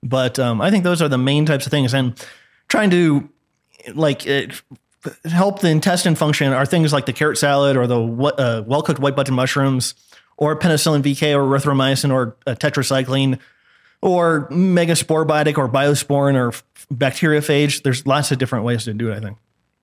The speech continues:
Have you tried androsterone from Idea Labs? Any thoughts on the hormone? I know very little about it. I have never tried it. Uh,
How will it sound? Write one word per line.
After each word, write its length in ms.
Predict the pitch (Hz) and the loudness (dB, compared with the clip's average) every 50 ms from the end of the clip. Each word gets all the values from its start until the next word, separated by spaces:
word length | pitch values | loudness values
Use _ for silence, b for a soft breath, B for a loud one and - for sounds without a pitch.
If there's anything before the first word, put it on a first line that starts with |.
| _ _ _ _ _ _ _ _ _ _ _ _ _ _ B B B B B | _ _ _ _ _ _ _ _ _ _ _ _ _ _ B B B B B
Have 140 | 196 220 277 | 0 2 2
you 80 | 320 | 2
tried 240 | - - 240 233 220 | 2 2 2 2 2
androsterone 680 | 190 165 147 160 190 226 208 - - 156 139 139 127 | 2 2 2 2 0 0 -2 -2 0 0 0 0 0
from 140 | - 135 127 | 0 0 0
Idea 280 | 131 135 123 151 165 156 | 0 0 0 0 2 2
Labs? 280 | 143 127 117 110 113 | 2 0 0 -2 -2
Any 120 | 131 147 151 | -2 -2 0
thoughts 220 | - 151 135 135 | 0 -2 -2 -2
on 100 | 139 127 | -2 -2
the 60 | 117 | -2
hormone? 240 | 113 123 117 110 104 - - | -2 -2 -4 -6 -6 -6 -4
I 240 | 143 156 170 185 | -2 0 2 2
know 220 | 180 175 175 175 165 | 2 2 2 2 0
very 320 | 139 131 156 151 156 156 | 0 0 0 0 0 2
little 320 | 139 139 135 127 123 120 117 | 2 0 0 0 0 0 -2
about 220 | 104 104 98 101 | -2 -4 -8 -12
it. 60 | - _ _ _ _ _ - | -14 _ _ _ _ _ -6
I 100 | 123 120 | -4 -2
have 120 | 120 120 127 | -2 -2 -2
never 180 | 127 120 117 | -4 -4 -4
tried 160 | 113 110 107 | -6 -6 -8
it. 60 | 101 - _ _ _ b b b b b b b b b b b b b b _ | -8 -12 _ _ _ b b b b b b b b b b b b b b _
Uh, 260 | - 147 147 143 135 | -2 -2 0 0 0